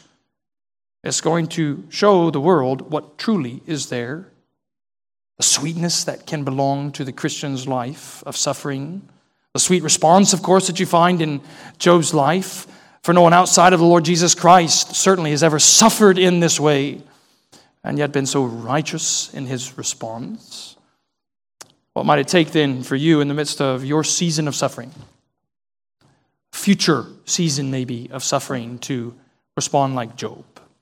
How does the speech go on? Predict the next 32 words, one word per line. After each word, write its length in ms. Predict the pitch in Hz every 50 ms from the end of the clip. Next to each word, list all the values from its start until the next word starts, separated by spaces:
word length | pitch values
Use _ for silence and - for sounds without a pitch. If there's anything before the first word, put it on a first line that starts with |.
| _ _ _ - - _ _ _ _ _ _ _ _ _
Well, 80 | - 170
let's 140 | 180 175 -
close 280 | - 160 147 131 123
with 80 | 131 120
two 180 | - - 143 120
final 380 | - - 127 123 117 117 117
things. 880 | - - - 127 117 117 117 110 107 _ _ - - - - - - - _ _ _ _ _ _ _ _ _ _ _ _ _ _ _ _ _ -
Uh, 60 | 147
you 160 | 139 139 156
need 100 | 170 175
to 80 | 165 170
understand, 460 | 170 180 165 - - 165 165 165 160
no 80 | 160 156
doubt, 320 | 131 123 117 135 151 -
that 100 | 135 123
God 160 | - 131 131
is 80 | 131 127
sovereign 340 | - - 131 135 131 147 147
over 140 | 143 143
your 80 | 156 147
suffering, 500 | - - 151 131 - - 127 127 147 165
and 80 | 147 135
that 140 | 143 139
should 140 | - - 143
mean, 160 | 143 147 143
number 180 | 139 139 147 156
one, 280 | 147 131 127 131 151 160
that 180 | 190 185 -
you 40 | 165
trust 540 | 160 - - - 135 131 - - - - -
his 160 | 151 131 127
wisdom. 500 | 139 170 160 147 156 170 139 117 113 113